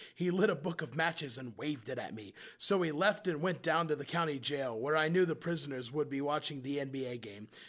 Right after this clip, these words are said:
because I knew the jailer hated basketball. He was a Michael Jordan fan, so I gave him the Wizards and five points, and I was wrong again. They lost on-, by only two, which completely ruined my night. I had to pay off the,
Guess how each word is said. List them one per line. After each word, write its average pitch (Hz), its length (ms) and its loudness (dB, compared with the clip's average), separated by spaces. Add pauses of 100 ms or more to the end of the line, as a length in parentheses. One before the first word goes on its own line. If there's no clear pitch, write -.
(160)
because 147 240 0
I 170 120 6
knew 175 160 4
the 151 100 2
jailer 151 440 2
hated 147 360 -2
basketball. 113 680 -4 (280)
He 175 100 2
was 175 140 4
a 170 60 4
Michael 175 280 2
Jordan 160 380 2
fan, 120 340 -4
so 165 180 4
I 156 100 4
gave 185 200 2
him 190 140 0
the 160 80 4
Wizards 180 440 2
and 143 160 -2
five 160 380 2
points, 151 380 -2
and 151 100 2
I 156 60 4
was 143 180 -2
wrong 175 240 4
again. 143 420 0 (340)
They 175 120 6
lost 214 360 6
on-, 233 340 4
by 180 160 4
only 233 300 4
two, 156 400 2 (320)
which 202 240 4
completely 196 540 2
ruined 156 300 4
my 143 140 0
night. 151 300 0 (260)
I 165 120 2
had 185 140 4
to 160 60 0
pay 202 240 2
off 170 240 4
the, - 60 -6